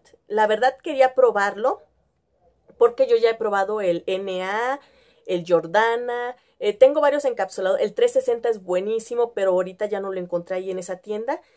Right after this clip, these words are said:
Y pues estaba este que dice súper encapsulador. Lo voy a estar probando y les diré a ver qué tal. Este tuvo un costo de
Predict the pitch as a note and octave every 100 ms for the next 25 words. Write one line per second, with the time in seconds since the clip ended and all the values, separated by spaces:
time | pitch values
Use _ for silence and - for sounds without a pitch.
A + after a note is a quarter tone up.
0 | _ _ D4 D#4+ D#4+ A#3 A3 - A3 G#3+
1 | G#3+ G#3+ - F#3+ F#3+ G3+ F3+ G3 F#3+ F#3
2 | G#3 A#3+ B3 C4 B3+ G3+ G3 G#3 G3+ G#3
3 | G#3+ A3 G#3 G3+ G#3+ G3 F3 F#3 F3+ F3+
4 | - G#3 C4 C4+ G4+ - _ _ _ -
5 | _ - A3 A3 A#3+ - A#3 G#3+ - -
6 | A#3 A3+ A3 A3+ A3+ - G3 F3 G#3+ A3
7 | A3+ C#4